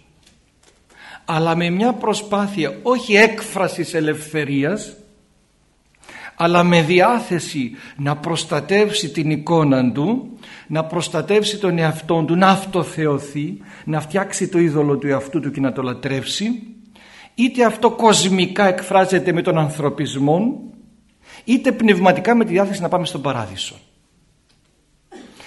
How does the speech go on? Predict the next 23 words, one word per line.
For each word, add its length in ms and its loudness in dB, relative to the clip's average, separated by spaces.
Ένας 280 0
παράδεισος 560 2
όμως 240 2
που 80 -2
είναι 140 0
άσχετος 1040 2
με 160 -10
το 140 -8
πρόσωπο 540 0
του 120 -10
Χριστού, 460 -14
με 100 -8
τη 120 -14
σχέση 360 0
μας 180 -4
μαζί 280 -2
του 180 -10
και 100 -10
τη 80 -12
σχέση 300 -10
με 60 -6
τον 180 -6
άνθρωπο. 420 -12